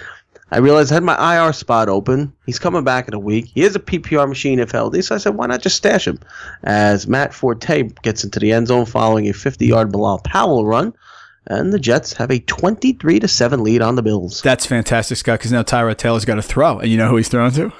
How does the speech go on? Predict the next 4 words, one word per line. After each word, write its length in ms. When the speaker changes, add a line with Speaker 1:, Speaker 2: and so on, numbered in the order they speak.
Speaker 2:
<laughs> 720
Speaker 1:
Deonte 540
Thompson. 720
<laughs> 40